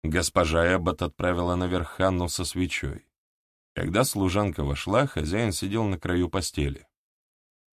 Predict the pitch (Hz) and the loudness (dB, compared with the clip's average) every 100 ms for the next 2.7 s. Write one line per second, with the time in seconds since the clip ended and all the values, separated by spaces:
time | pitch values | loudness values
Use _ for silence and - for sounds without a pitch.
0 | _ _ _ _ - 76 - - - 71 | _ _ _ _ -12 -10 -8 -6 -2 0
1 | 73 87 87 78 76 - - 71 76 73 | 4 6 8 6 2 -4 -4 -6 -6 -8
2 | - 76 - - - - | -10 -6 -6 -6 -8 -16